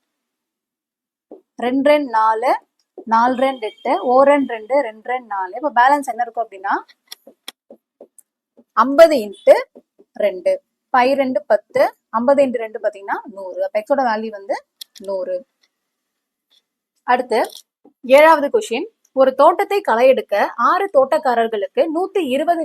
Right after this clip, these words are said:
நிமிடங்கள் தேவைப்படுகின்றன எனில் அதே வேலையை முப்பது நிமிடங்களில் செய்து முடிக்க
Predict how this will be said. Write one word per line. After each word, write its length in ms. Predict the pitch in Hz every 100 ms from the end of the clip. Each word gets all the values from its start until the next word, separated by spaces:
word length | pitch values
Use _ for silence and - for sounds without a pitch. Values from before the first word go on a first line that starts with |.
| 226
நிமிடங்கள் 420 | 214 208 254 320
தேவைப்படுகின்றன 680 | 247 262 240 202 196 262 202 196
எனில் 220 | 190 240 - _ _ _ 240
அதே 160 | 285 392 339
வேலையை 360 | 240 196 202 320 _ _ _ 277
முப்பது 280 | 285 403 403
நிமிடங்களில் 500 | 339 269 269 247 302 269
செய்து 200 | 233 262 233
முடிக்க 320 | 202 -